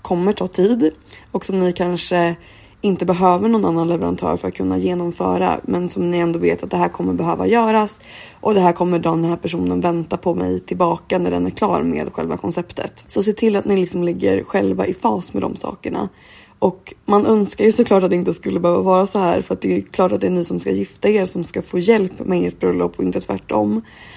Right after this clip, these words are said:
Men om du är en person som blir kanske stressad av att saker inte ligger klart jättelång tid i förväg och du ska gifta dig nu i sommar, då tycker jag att det är bättre att försöka ta tag i de saker som ni vet att ni måste göra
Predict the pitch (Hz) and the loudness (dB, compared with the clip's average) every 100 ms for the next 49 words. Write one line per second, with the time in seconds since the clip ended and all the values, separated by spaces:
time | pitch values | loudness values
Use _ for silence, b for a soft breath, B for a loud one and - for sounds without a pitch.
0 | B - 208 - 233 208 190 180 180 180 | B 0 2 4 4 4 2 2 -2 0
1 | 175 170 180 180 196 196 180 180 - 208 | 0 0 -2 0 0 -2 -4 -4 -4 -4
2 | - 208 185 180 180 170 190 185 185 196 | -2 0 2 2 0 -2 -2 -2 -2 -4
3 | 190 220 226 95 98 - 196 - - 98 | 0 0 0 -2 -4 -4 -6 -6 -4 -4
4 | 190 196 202 - 226 220 208 214 208 - | -4 -6 -6 -4 0 0 0 0 -2 -8
5 | B B B B - - 190 175 - 214 | B B B B -2 0 0 0 2 2
6 | 214 - - 170 170 180 196 185 190 202 | 2 0 0 2 0 -2 -2 -2 0 0
7 | 196 - B B B - 208 208 196 180 | -2 -6 B B B 0 0 2 0 0
8 | 196 190 190 - 202 202 202 202 - - | 0 -2 -4 -2 -2 0 -2 -4 -6 -6
9 | 226 208 202 185 175 185 180 - - 190 | -2 0 0 0 -2 -2 -4 -4 -6 -4
10 | 190 - 185 180 175 180 185 - 196 190 | -4 -4 0 0 2 0 -2 -4 0 0
11 | 202 - 226 214 175 175 185 | 0 -2 2 2 2 0 -2